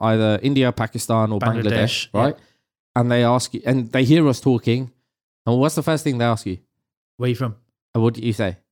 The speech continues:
Speaker 2: "England."
Speaker 1: And then what did they say after that?
Speaker 2: "Where you really from?" <laughs>
Speaker 1: Because they can't comprehend it either.
Speaker 2: No, then I just say, "England." <laughs> And
Speaker 1: And
Speaker 2: then
Speaker 1: then
Speaker 2: they
Speaker 1: they,
Speaker 2: shut up.
Speaker 1: and then they give up because they're
Speaker 2: Then
Speaker 1: like,
Speaker 2: they give
Speaker 1: "Oh,
Speaker 2: up.
Speaker 1: it's one
Speaker 2: But
Speaker 1: of
Speaker 2: then
Speaker 1: them."
Speaker 2: if you say,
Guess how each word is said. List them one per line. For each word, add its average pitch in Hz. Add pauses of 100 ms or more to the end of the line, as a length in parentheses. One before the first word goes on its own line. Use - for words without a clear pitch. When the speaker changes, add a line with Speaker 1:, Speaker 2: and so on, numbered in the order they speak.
(140)
Speaker 2:
"England." 127
Speaker 1:
And 117
then 127
what 131
did 135
they 131
say 127
after 117
that? 98 (420)
Speaker 2:
"Where 127
you 120
really 147
from?" 117 (160)
<laughs> - (680)
Speaker 1:
Because 226
they 269
can't 214
comprehend 175
it 190
either. 190 (200)
Speaker 2:
No, 143 (120)
then 131
I 143
just 135
say, 131 (200)
"England." 156
<laughs> - (680)
And 156
Speaker 1:
And -
Speaker 2:
then -
Speaker 1:
then -
Speaker 2:
they 160
Speaker 1:
they, 196
Speaker 2:
shut 180
up. 196
Speaker 1:
and 156
then 185
they 190
give 185
up 208
because 143
they're 143
Speaker 2:
Then 131
Speaker 1:
like, -
Speaker 2:
they -
give -
Speaker 1:
"Oh, 214
Speaker 2:
up. -
Speaker 1:
it's -
one 123
Speaker 2:
But -
Speaker 1:
of -
Speaker 2:
then 190
Speaker 1:
them." 180
Speaker 2:
if 165
you 208
say, 170